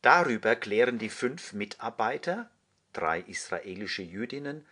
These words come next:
und zwei Palästinenser mit israelischer Staatsangehörigkeit,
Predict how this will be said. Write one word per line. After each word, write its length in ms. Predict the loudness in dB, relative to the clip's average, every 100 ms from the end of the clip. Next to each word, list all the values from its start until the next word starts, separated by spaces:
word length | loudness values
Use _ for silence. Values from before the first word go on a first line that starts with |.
| _
und 200 | -4 -4
zwei 300 | 0 4 4
Palästinenser 1000 | 2 -4 -4 -6 -8 -6 -6 -6 -2 -2
mit 180 | -2 -10
israelischer 720 | -12 -6 -6 -6 -10 -8 -6
Staatsangehörigkeit, 1500 | -6 -8 -8 -10 -12 -12 -8 -8 -6 -6 -6 -10 -6 -8 -8